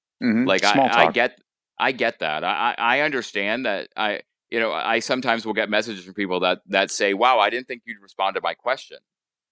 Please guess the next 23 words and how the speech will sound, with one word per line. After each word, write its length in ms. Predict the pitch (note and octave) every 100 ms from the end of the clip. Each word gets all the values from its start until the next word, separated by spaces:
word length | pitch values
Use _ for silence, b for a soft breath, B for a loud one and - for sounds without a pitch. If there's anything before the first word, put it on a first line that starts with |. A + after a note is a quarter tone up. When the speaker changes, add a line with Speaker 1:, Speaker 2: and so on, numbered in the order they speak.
| -
Speaker 2:
Like, 460 | G2+ F#2+ F2+ F2 -
I, 260 | G2+ A#2 - A2
I 160 | B2+
try 220 | D3 D#3+
to 60 | D#3
respond 420 | B2+ - A2+ A2
to 160 | G#2+ G2
every, 320 | G#2 A#2+ G2
if 120 | A2+
I 140 | A#2+ D#3+
miss 260 | D3 D3+ C#3
a 40 |
message, 380 | G#2+ G2 C#3+ B2
it's 140 | A2
because 320 | - G2 F#2+
I 80 | F#2+
didn't 160 | G2 G2+
get 100 | F#2+
a 60 |
notification 640 | F#2 F#2+ - - G2 - A2
and 80 | F#2
it 100 | -
get, 180 | E2+